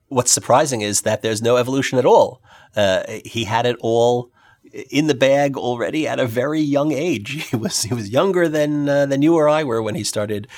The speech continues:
uh, writing about these things. Uh, and he had already developed for himself a very clear idea of, of what the religious prophet is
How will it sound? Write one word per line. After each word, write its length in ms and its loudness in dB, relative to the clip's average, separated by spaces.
uh, 240 2
writing 320 -2
about 240 -6
these 220 -8
things. 400 -10
Uh, 260 -6
and 260 -6
he 160 -8
had 80 -4
already 540 -6
developed 360 -8
for 120 -8
himself 420 -6
a 40 -14
very 220 -10
clear 380 -10
idea 540 -8
of, 500 -12
of 200 -10
what 180 -6
the 80 -14
religious 340 -6
prophet 420 -2
is 320 -8